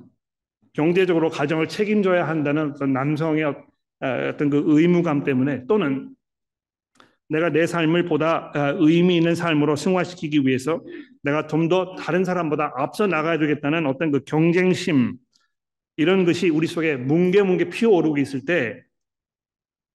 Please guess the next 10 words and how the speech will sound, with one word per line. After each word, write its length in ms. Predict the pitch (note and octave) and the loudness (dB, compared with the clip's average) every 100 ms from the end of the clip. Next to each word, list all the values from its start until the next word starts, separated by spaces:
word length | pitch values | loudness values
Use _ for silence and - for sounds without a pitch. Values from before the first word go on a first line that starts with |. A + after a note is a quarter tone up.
| _ _ _ _ _ _ _ _ | _ _ _ _ _ _ _ _
우리의 220 | C#3 C#3+ D3 | -4 -2 0
삶은 560 | E3 D3 C#3+ C#3+ B2+ | 0 0 2 2 0
욕심과 840 | C3+ C#3 - E3+ C3+ A#2+ A#2+ - - _ _ _ _ _ _ _ _ _ _ _ C#3+ | -2 -2 -2 0 0 -2 -4 -12 -20 _ _ _ _ _ _ _ _ _ _ _ -2
또 180 | B2 | 0
원망과 720 | A#2+ C#3 D#3 D#3+ D3+ B2+ A#2 F#2+ - - _ _ _ _ | 2 2 2 2 0 0 -4 -10 -18 -20 _ _ _ _
시기와 720 | - - G3+ E3+ D#3 A#2 F#2+ - _ _ - _ | -14 -6 -4 -2 -2 -2 -6 -14 _ _ -20 _
다툼과 760 | - D#3+ - E3+ C3+ A2 - - _ _ _ - | -10 -6 0 0 0 -2 -10 -20 _ _ _ -4
질투와 840 | E3+ E3+ E3 E3+ A#2+ - - _ _ _ _ _ _ _ | -2 0 -2 -2 -2 -4 -14 _ _ _ _ _ _ _
전쟁으로 1000 | - D3+ E3 D#3+ E3+ C3 B2+ G2+ - _ _ _ _ _ _ - | -4 0 2 2 0 0 -2 -4 -10 _ _ _ _ _ _ -8
가득가득 920 | D3 D3 F3 E3 C#3 D3+ D3+ - | -2 0 0 -2 -2 -2 -6 -18